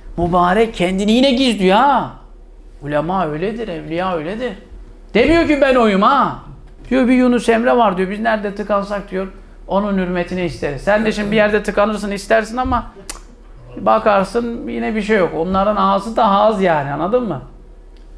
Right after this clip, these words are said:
Biz de düzgün olsak, eklül helal, sıdkul mekal, yediğimiz helal olsa, konuştuğumuz doğru olsa, gözümüz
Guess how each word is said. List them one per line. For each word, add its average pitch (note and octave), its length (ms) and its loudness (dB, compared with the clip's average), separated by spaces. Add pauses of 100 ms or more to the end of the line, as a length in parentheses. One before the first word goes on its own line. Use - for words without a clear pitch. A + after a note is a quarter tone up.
Biz B3+ 180 0
de A3+ 160 4
düzgün G#3 300 2
olsak, F#3+ 500 2 (760)
eklül F#3 380 0
helal, E3+ 600 2 (360)
sıdkul F#3+ 440 -8
mekal, F3 720 0 (320)
yediğimiz F3+ 500 0
helal E3+ 260 0
olsa, E3+ 340 0
konuştuğumuz F3+ 760 -2
doğru E3+ 260 2
olsa, E3 380 -2
gözümüz F#3 680 -2